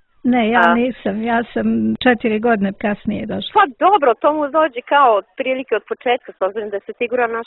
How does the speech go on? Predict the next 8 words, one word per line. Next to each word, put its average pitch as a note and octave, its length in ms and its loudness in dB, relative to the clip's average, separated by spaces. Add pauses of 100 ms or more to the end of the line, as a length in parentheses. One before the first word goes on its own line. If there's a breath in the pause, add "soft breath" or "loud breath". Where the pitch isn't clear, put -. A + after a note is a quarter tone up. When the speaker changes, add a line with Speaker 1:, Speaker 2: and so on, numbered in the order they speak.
(160)
Speaker 2:
prvi C4+ 220 -2
i B3 100 -4
najstariji B3+ 460 0
crkveni A3 340 -8
radio, F3+ 340 -2
ali G3 260 0 (400 loud breath)
taj F4 220 4
osjećaj G3 600 0